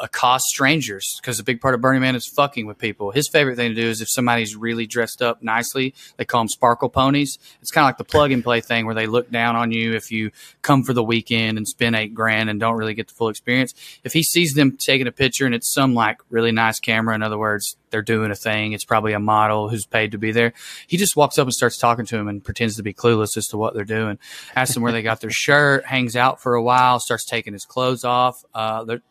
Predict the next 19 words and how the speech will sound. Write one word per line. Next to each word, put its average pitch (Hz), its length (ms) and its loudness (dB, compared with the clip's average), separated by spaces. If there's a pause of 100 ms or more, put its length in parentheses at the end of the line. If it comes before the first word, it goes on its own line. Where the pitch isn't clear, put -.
(120)
like, 131 220 0 (340)
people 185 220 0
have 160 220 4
their 131 200 0
own 135 280 2
<laughs> 117 40 -10
fucking 120 260 -4
experiences. 127 640 -6
Like 139 160 0
I 151 60 -2
said, 131 320 -4 (440)
I 151 120 2
partied, 139 500 4
but 113 140 -2
I 120 140 2
played 120 340 -4
giant 120 360 -2
skee 127 280 -2
ball. 104 420 -4